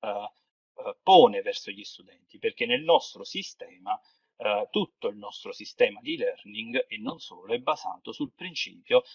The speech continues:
della centralità dello studente, che è il principio che fonda la metodologia e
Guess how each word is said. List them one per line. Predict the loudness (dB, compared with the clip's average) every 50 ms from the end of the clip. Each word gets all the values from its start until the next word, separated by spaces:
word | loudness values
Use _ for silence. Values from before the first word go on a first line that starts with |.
| -20 _
della | _ 2 4 6 6 4
centralità | 4 0 -2 -2 0 0 0 0 0 0 6 8 10 10 10 8 6
dello | 0 -6 -6 -6 -8
studente, | -8 -12 -18 -20 -20 -20 -20 _ _ -4 0
che | 2 2
è | 2
il | 0 -4
principio | -8 -8 -8 -6 -8 -10 -10 -12 -16 -20 -10
che | -8 -8 -8
fonda | -8 -12 -16 -18 -18 -18 _ -8 -4 -2 -2 -2 -4 -10 -20 _ _ _
la | -6 -4 -4
metodologia | -4 -4 -4 -2 0 2 0 0 0 -2 -2 -2 -2 -2 -2 -4 -6 -10 -12 -14 _
e | -2 -2 -2 -2